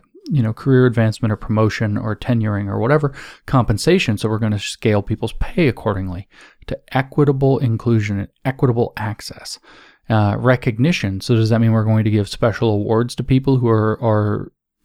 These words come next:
holding up diversity the correct way, whatever this means? Probably. Uh, and give awards and honorifics to people who, um, have been historically excluded from them, even if they haven't done anything particular to earn them? Yeah, probably.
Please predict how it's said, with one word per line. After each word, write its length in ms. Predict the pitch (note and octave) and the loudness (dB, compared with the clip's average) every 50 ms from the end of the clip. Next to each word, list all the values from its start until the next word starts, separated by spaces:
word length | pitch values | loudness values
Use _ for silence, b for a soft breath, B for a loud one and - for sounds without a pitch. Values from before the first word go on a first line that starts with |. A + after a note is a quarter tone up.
| _ _ _ _ | _ _ _ _
holding 400 | - - - C#3 C3 B2 C3 B2 | -8 -2 2 4 4 4 4 2
up 240 | A#2 A#2 A#2+ - - C3+ - - | 2 0 -2 -4 -8 -12 -12 -6
diversity 600 | - - A2 G#2+ G2 A2+ A2 G#2+ - - A#2+ B2 B2+ | -2 0 0 0 0 -2 -2 -2 -2 -2 0 0 2
the 100 | B2 B2+ | 2 0
correct 380 | B2 - C#3 A#2+ B2 A#2+ - | 0 0 0 0 0 -2 -2
way, 200 | - B2 B2+ C#3 | -2 0 0 2
whatever 300 | D3+ C#3+ A#2 G#2 F#2+ G2 | 2 2 2 2 2 2
this 160 | G#2 G2 F#2+ - | 0 -2 -2 -2
means? 260 | A#2 B2+ D3 E3+ - | -2 0 -2 -2 -6
Probably. 600 | - - - G#2 F#2+ G2 G2+ F#2 A2 A2 C#3+ F3+ B B B B B B B B B B B - | -8 -2 0 0 0 0 -2 -2 0 0 -2 -2 B B B B B B B B B B B -2
Uh, 300 | A2+ G#2 G#2 G2+ G2+ G#2 - | 0 0 0 0 0 -2 -2
and 240 | - A2+ G#2+ A2 | -2 -2 -2 0
give 140 | G#2+ A2+ G#2+ | 0 0 0
awards 680 | G#2 G2+ A2 G2+ G2+ G#2 G2+ G2+ G#2+ A2+ A#2+ C3 B2+ B2+ | 0 0 0 0 0 -2 -2 0 0 0 0 -2 -2 -2
and 380 | G2+ G#2+ G2+ G#2 G#2 G#2 G2+ - - _ - | -2 -2 -2 -2 -2 -4 -6 -10 -16 _ -8
honorifics 640 | A2+ G#2+ A2 G#2+ G2+ G2+ G2+ - C3+ C3+ - - - | -4 -4 -2 -2 -2 -4 -4 -4 -6 -6 -6 -10 -6
to 120 | - B2+ A2+ | -4 -4 -4
people 420 | - - C3 A#2 - A#2+ A2+ G#2+ | 0 0 0 2 2 2 2 2
who, 500 | G2 A2+ A2+ A2 G#2+ G#2+ G#2+ G#2 G#2 - - - | 2 2 2 2 2 2 0 0 -2 -4 -6 -6
um, 460 | - A2+ G#2+ G#2 G2+ G2 G2+ G2 G2 - _ _ _ _ b b b b b b b b b b b b _ | -4 -2 -2 -2 -4 -4 -6 -8 -10 -14 _ _ _ _ b b b b b b b b b b b b _
have 160 | - A#2 A2 | -2 0 2
been 140 | A2 A2+ G2 | 2 0 0
historically 600 | F#2 A2+ - - C#3 B2 A#2+ A2+ - - A2+ G#2+ | 0 -2 0 2 4 4 4 2 2 0 -2 0
excluded 480 | G2+ G#2 - - - - B2 A#2+ A#2+ | -2 -4 -6 -4 0 2 2 2 0
from 160 | - - C3+ C#3 | 0 0 2 2
them, 160 | D3+ D3 B2+ | 2 2 2
even 160 | A2 G#2+ G#2+ | 2 0 0
if 100 | G#2 - | -2 -2
they 120 | - - | -2 -2
haven't 240 | G2+ G#2+ A2 A2 G#2+ | 0 0 0 0 0
done 100 | G2+ G#2+ | 0 0
anything 260 | G#2+ A2 G#2+ - G#2+ | 0 0 -2 -2 -4
particular 460 | G2+ - G2 - A#2 A2+ - A2 A2 G#2+ | -6 -6 -6 -4 -4 -2 -2 -2 -2 -2
to 80 | G#2+ | -2
earn 160 | - A2 B2 | -2 0 0
them? 180 | C#3 D#3+ E3+ D#3 | 0 0 0 0
Yeah, 100 | B2+ A2+ | -2 -2
probably. 520 | - - D3 D3 C3+ A#2 F#2+ F#2+ F#2+ F#2+ | 0 0 0 2 2 0 -2 -4 -6 -10